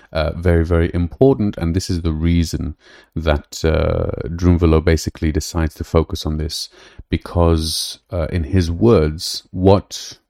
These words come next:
we're talking about with this whole narrative in terms of Drunvalo's perspective, the, uh, utmost, uh, the importance of what he's talking about is the information pertaining to the Merkaba, the, uh, both the meditation and the actual,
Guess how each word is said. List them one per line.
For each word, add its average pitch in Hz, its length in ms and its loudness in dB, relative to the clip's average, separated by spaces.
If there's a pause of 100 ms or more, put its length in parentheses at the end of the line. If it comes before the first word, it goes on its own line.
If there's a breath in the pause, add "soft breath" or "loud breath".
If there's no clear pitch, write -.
we're 80 320 4
talking 85 440 2
about 73 220 -2
with 73 120 -4
this 73 160 -6
whole 101 240 4
narrative 85 520 0
in 78 120 -6
terms 76 320 -4
of 73 180 -4 (400 loud breath)
Drunvalo's 80 500 4
perspective, - 760 -4
the, 76 380 -6
uh, - 60 -8 (180)
utmost, 90 520 -2
uh, 87 280 -2 (360)
the 92 80 2
importance - 840 -2 (180)
of 76 120 0
what 78 180 2
he's 80 180 -6
talking 165 380 2
about 92 340 -2 (400 loud breath)
is 85 360 4
the 78 580 -2
information 80 840 0
pertaining 76 460 -2
to 78 120 -6
the 76 80 -4
Merkaba, 73 680 -4
the, 73 360 -4
uh, 80 520 -6
both 80 280 -2
the 80 60 -4
meditation 92 520 0
and 80 140 0
the 78 60 -2
actual, 73 580 -6